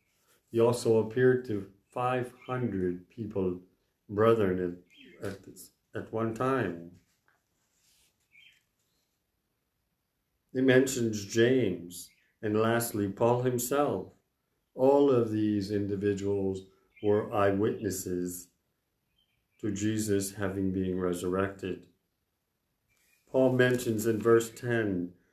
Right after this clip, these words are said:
of First Corinthians fifteen about God's grace, this unmerited favor. God's grace can and will have a, a lasting effect on your life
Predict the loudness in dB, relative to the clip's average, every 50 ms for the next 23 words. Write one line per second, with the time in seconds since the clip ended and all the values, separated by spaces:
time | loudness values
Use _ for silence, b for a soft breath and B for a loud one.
0 | b b -10 -8 -8 -2 0 2 2 2 2 -2 -2 -2 0 0 -2 -4 -2 -2
1 | 0 0 0 0 -2 -4 -6 -12 -18 _ _ _ _ _ _ _ _ _ _ -4
2 | -2 -2 -2 -4 -4 -2 0 0 0 0 -2 -6 -12 -20 -20 _ _ _ _ _
3 | _ _ _ _ -10 -4 0 2 2 2 2 2 2 4 6 6 6 4 0 -4
4 | -4 -2 2 2 2 2 0 -2 -6 -10 -16 -18 -20 _ _ _ _ _ _ _
5 | _ _ _ _ _ _ -6 -4 -4 -4 -6 -2 0 2 4 4 4 4 4 4
6 | 4 4 4 2 0 -4 -6 -6 -2 -2 0 0 0 -2 -6 -8 -10 -10 -14 -18
7 | -20 -20 _ _ _ _ _ _ _ _ _ _ _ _ _ _ 0 2 2 2
8 | 2 0 -4 0 4 6 6 6 4 2 -2 -6 -8 -12 -8 -6 -4 -2 -2 -2
9 | -2 -2 -4 -6 -10 -12 B B B B B B B _ -6 -2 0 2 4 4
10 | 4 4 4 2 0 -2 -2 -2 0 0 0 0 0 0 -2 -4 -8 -8 -6 -4
11 | -2 0 0 0 0 -2 -6 -6 -6 -4 -2 -2 -4 -4 -2 -2 -2 -2 -2 -6
12 | -12 -20 -20 _ _ _ _ _ _ _ _ _ _ _ _ _ _ _ _ _
13 | -6 -2 -2 0 2 2 2 2 2 2 2 2 0 -2 -4 -8